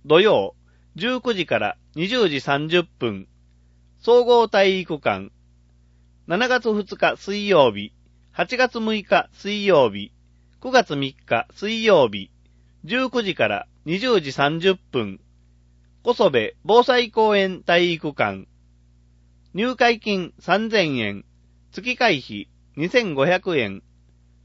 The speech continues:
別途保険料必要。体験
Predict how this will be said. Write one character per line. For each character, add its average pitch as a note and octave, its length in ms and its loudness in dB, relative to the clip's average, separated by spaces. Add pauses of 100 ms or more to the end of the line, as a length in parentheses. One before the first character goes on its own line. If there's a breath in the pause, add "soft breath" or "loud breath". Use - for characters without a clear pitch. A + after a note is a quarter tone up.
(140)
別 A3 200 2 (120)
途 A2 220 0
保 - 200 -6
険 A#3 320 0
料 F#3 300 2
必 E3 300 -8
要。 B2 400 0 (720)
体 A#3 240 0
験 F#3+ 360 -4